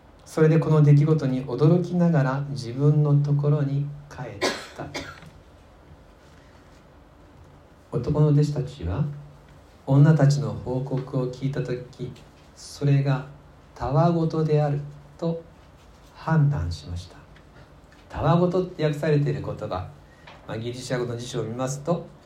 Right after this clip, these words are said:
他の訳語としては、愚かな話、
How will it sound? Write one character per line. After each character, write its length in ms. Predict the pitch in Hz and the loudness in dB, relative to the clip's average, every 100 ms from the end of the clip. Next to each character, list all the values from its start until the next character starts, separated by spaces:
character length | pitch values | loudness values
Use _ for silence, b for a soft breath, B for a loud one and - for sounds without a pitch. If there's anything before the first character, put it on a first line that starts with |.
| - - - | -20 -12 -2
他 180 | 147 | 2
の 80 | 147 | 4
訳 240 | 139 139 143 | 4 2 2
語 160 | 147 | 2
と 140 | 139 117 | 2 -2
し 80 | |
て 180 | - 117 | -6 -6
は、 220 | 131 156 - - - - - - - | -4 -6 -8 -16 -20 -20 -20 -20 -4
愚 360 | 180 175 156 143 | 2 4 4 0
か 160 | 104 | -6
な 80 | 92 | -8
話、 840 | 85 78 - - 87 87 - - | -10 -10 -14 -12 -12 -12 -14 -18